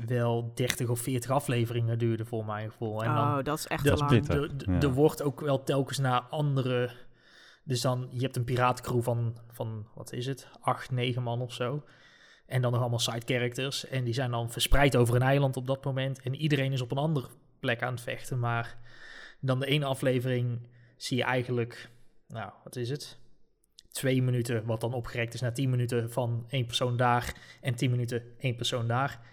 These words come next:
Speaker 1: En dan heb je je volgende aflevering weer, waar ze weer naar iemand anders toe gaan. En
Speaker 2: Oh my god.
Speaker 1: er wordt ook telkens vijf minuten van de vorige aflevering wordt er ook nog herhaald, voor mijn gevoel. Dus het, het, het, het, het, er zit,
Speaker 2: Oh,
Speaker 1: er
Speaker 2: ja.
Speaker 1: zit niet echt tempo in. Maar goed, dat moeten we misschien bewaren voor, voor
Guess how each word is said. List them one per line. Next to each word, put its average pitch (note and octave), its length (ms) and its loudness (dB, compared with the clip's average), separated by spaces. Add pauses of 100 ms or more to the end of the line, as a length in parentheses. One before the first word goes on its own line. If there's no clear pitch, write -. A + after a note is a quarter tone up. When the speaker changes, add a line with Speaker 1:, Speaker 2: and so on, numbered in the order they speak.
(280)
Speaker 1:
En G3+ 140 2
dan E3+ 120 0
heb C#3 160 0
je C3 80 0
je B2 80 0
volgende E3 300 2
aflevering A#2+ 520 0
weer, A#2 140 -2
waar B2 140 0
ze C#3 80 0
weer F#3 140 4
naar E3 100 2
iemand C3 240 0
anders A#2+ 260 0
toe A#2+ 140 -2
gaan. A#2 280 -4
En A#2 240 -8 (160)
Speaker 2:
Oh E3+ 220 0
my D#3+ 120 -4
god. D3+ 300 -4
Speaker 1:
er C3 80 2
wordt B2+ 160 0
ook A#2+ 120 -2
telkens B2+ 380 -2
vijf C3 360 2
minuten C3 360 2
van C3+ 140 2
de B2 60 0
vorige C3 280 2
aflevering B2+ 460 0
wordt B2 140 0
er - 80 -2
ook D#3+ 180 6
nog D#3+ 120 4
herhaald, C#3 460 4
voor C#3 140 -2
mijn C3 140 0
gevoel. B2+ 260 0
Dus B2 180 -2
het, C3 180 -10
het, D3+ 180 -8
het, C#3+ 160 -12
het, D#3 200 -8
het, - 380 -10 (840)
er C#3+ 140 10
zit, E3+ 140 8
Speaker 2:
Oh, F3 320 8
Speaker 1:
er F3 100 8
Speaker 2:
ja. E3+ 140 6
Speaker 1:
zit F3 240 10
niet E3 320 6
echt D#3+ 340 2
tempo A#2+ 360 0
in. A2 120 -4
Maar C3 100 2
goed, C3+ 160 4
dat C#3+ 120 4
moeten D3+ 220 2
we C#3+ 60 0
misschien C#3+ 260 0
bewaren B2+ 520 4
voor, C3+ 380 -2
voor B2+ 260 -2